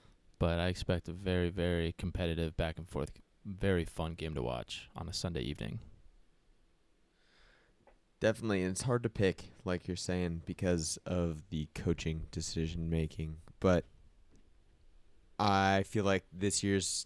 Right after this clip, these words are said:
Speaker 2: kind of a weird year in Alabama getting blown out in the national championship. And so
Speaker 1: Mm-hmm.
Speaker 2: carrying on with that weirdness, I'm taking Kansas City to beat the New England Patriots in January and advance to the Super Bowl. That's,
Speaker 1: It's
Speaker 2: that's what I'm going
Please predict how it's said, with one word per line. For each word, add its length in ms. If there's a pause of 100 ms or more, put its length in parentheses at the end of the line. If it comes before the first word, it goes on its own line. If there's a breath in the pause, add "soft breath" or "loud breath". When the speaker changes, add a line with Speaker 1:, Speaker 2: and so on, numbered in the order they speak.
(140)
Speaker 2:
kind 300
of 100
a 40
weird 300
year 460
in 440
Alabama 500
getting 240
blown 260
out 300 (100)
in 100
the 80
national 380
championship. 600 (680 loud breath)
And 120
so 280
Speaker 1:
Mm-hmm. 80
Speaker 2:
carrying 460
on 220
with 100
that 180
weirdness, 580
I'm 220
taking 380
Kansas 340
City 540
to 520 (560 soft breath)
beat 300 (840)
the 80
New 180
England 260
Patriots 440
in 120
January 640 (120)
and 180
advance 440
to 60
the 60
Super 280
Bowl. 280 (540)
That's, 240
Speaker 1:
It's 100
Speaker 2:
that's 80
what 60
I'm 0
going 20